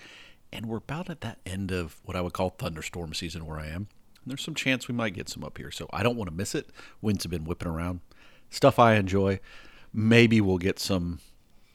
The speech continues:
in-episode sound effects, or as you just <laughs> may hear, random street noise. I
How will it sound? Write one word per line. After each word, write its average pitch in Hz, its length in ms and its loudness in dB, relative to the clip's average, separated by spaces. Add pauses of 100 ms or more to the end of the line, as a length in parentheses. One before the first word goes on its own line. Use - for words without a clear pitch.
(420)
in-episode 101 840 4
sound 98 280 2
effects, - 520 -4
or 110 220 4
as 95 220 -4
you 98 80 -6
just 95 260 -4
<laughs> 80 140 -4
may 104 80 -2
hear, 87 240 -2
random 80 440 -4
street 76 360 -6
noise. 71 320 -10
I 71 220 -6